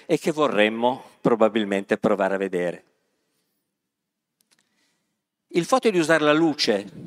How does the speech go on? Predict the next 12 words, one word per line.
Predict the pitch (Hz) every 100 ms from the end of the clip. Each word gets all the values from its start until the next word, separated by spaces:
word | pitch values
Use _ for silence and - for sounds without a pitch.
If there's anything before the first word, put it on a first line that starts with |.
| -
per | 117
conoscere | - 135 127 107 - 117 139 147 - _ _ _ _ _ _ _ _ _
è | 110 123
storia | 123 - 107 117 117 110 98 98 - - - _
datata | 95 - 135 113 - 101 -
in | 110
qualche | - 107 -
modo. | 117 113 101 98 - _ _ _ _ _ _ _
Eh, | - 107 110 107
in | 135
qualche | - 127 120 131
modo | 135 143 143 143 131 - - _ _ _